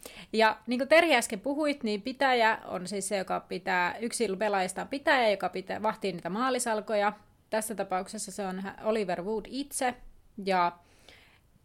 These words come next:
tosiaan yrittää estää kaatoa menemästä vanteista sisään. Ja sitten pelissä on kaksi mustaa palloa, vähän pienempiä kuin kaato,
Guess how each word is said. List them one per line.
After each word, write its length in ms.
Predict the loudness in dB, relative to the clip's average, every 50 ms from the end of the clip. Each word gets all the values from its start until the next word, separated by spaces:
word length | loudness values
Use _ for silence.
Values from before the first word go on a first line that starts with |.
| _ -2
tosiaan 360 | -2 -2 -2 0 -2 0 0
yrittää 460 | -2 -2 -2 -6 -4 -2 0 0 0
estää 300 | 0 -2 -6 -10 -12 -12 -12 -8
kaatoa 400 | -6 -4 -4 -4 -4 -6 -6 -6
menemästä 460 | -6 -8 -8 -10 -10 -12 -12 -12 -14
vanteista 460 | -12 -12 -10 -10 -12 -12 -12 -14 -12
sisään. 540 | -10 -8 -6 -4 -2 -2 -2 -2 -2 -8 -12 -16 _ _ _ _ -20 _ _ _ -20 -20 -20 _ _ _ _ -4 0
Ja 180 | 0 0 -2 -4 _ -6
sitten 460 | -4 0 0 0 0 0 -2 -2 0
pelissä 460 | 2 2 2 4 2 2 0 0 -2
on 80 | -4 -2
kaksi 600 | -2 -4 -4 -4 -4 -4 -2 -2 -2 -4 -6 -16 _ _ -10
mustaa 640 | -6 -4 -2 -2 -2 -4 -6 -4 -2 -2 -2 -2 -2
palloa, 640 | 0 0 2 2 4 4 4 4 4 4 2 0 -2 -6 -16 _ _ _ _ _ -6
vähän 220 | -4 -4 -4 -4 -4
pienempiä 480 | -2 -2 -2 -2 -4 -4 -4 -6 -6
kuin 240 | -6 -8 -12 -10 -6
kaato, 580 | -4 0 0 2 2 2 2 2 0 0 -2